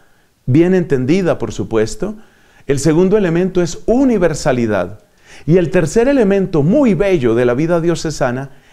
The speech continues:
es sacramentalidad. Territorialidad,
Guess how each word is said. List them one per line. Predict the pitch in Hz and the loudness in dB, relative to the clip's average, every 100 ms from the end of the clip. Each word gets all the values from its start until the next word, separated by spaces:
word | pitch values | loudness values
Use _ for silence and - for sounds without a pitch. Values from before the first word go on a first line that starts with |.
| - | -6
es | 165 185 - - | -2 0 -4 -12
sacramentalidad. | - - 185 175 170 175 160 151 147 131 113 131 120 104 92 82 90 _ _ _ _ _ _ _ | -8 -4 -2 -2 -4 -4 -2 0 -2 -4 -4 -4 -4 -4 -4 -6 -14 _ _ _ _ _ _ _
Territorialidad, | 190 202 190 175 185 170 165 165 147 151 202 240 | 0 2 0 -2 0 0 0 -2 -2 -2 -4 -8